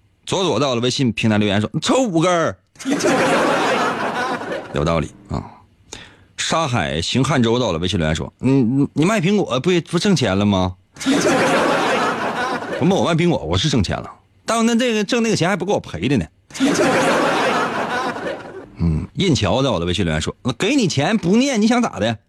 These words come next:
<laughs> 印桥啊，你啥时候给过我钱呢？我再说一遍，我只要把鼠标移动到你的头像上，我就能知道你给我发过多，多少次消息，你给我留言多少回，你给我打赏的金额是多少，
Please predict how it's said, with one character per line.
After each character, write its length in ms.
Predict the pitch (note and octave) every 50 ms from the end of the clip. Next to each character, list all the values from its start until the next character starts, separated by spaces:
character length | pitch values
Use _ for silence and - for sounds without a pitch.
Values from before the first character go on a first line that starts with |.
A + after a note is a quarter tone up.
| _ - - -
<laughs> 1900 | C4+ - - - - - G#3+ F3+ - - - - - - - - - B3+ A3+ A#3 A#3 - - - - - B3 B3 - B3 - - - - - - - -
印 100 | - F#2+
桥 220 | - - D2 D2+
啊， 240 | E2 D#2+ D2+ - - -
你 100 | F#2+ G2
啥 140 | - - G#2+
时 60 | C3
候 60 | C#3+
给 140 | - - E2
过 100 | E2+ G2+
我 80 | E2 B1+
钱 360 | - - - - B1+ B1+ C#2+
呢？ 180 | D2+ C#2+ - - - -
我 120 | - F#2+ G#2
再 120 | B2+ C#3+
说 160 | - A2+ F#2+
一 40 | E2
遍， 160 | D#2+ E2+ D#2+ -
我 100 | - G#2+
只 120 | A#2+ - B2
要 80 | B2
把 120 | A#2+ B2 C#3
鼠 200 | - - F2 D#2
标 180 | D#2+ F#2 F#2 - -
移 120 | F#2+ A#2
动 140 | C3+ E3 C3
到 100 | A#2+ A2+
你 120 | F#2+ D2
的 60 | -
头 180 | - F#2 F#2 G2+
像 180 | A2 D#3+ C3 G2+
上， 180 | E2 - - - _ _ _
我 100 | - F#2
就 80 | F#2+ A#2
能 140 | A#2 A#2 A2
知 180 | - G#2 G#2
道 220 | F2+ F2 - - - -
你 140 | - F#2 F2+
给 60 | C3
我 80 | C3
发 160 | G#2 - A2 A2+
过 80 | A2+
多， 260 | G#2 - A#2+ B2+ B2 A2 - -
多 100 | C3 B2+
少 140 | - E2+ D2+
次 160 | - A2+ G2
消 240 | - - D2+ C#2+ D2
息， 180 | - - D2 - _ - - - - - - - - - - - - _ _ _
你 160 | - - - F#2+
给 100 | - D3
我 80 | B2+
留 220 | G2+ F#2 G#2 C3 C#3+
言 180 | A2+ G2 G#2
多 100 | G#2 A2
少 160 | G#2 - D2+
回， 300 | C2+ - - C#2+ C#2+ D#2 - -
你 100 | F2+ F#2+
给 80 | A#2+
我 80 | B2+ A2
打 160 | - G#2+ B2+
赏 160 | - G#2 C#2+
的 60 | E2+
金 180 | F2 - A2 G#2
额 100 | F#2+ F#2+
是 140 | G2 - G2+
多 140 | D#2 D2 D2
少， 360 | - C2+ - - - -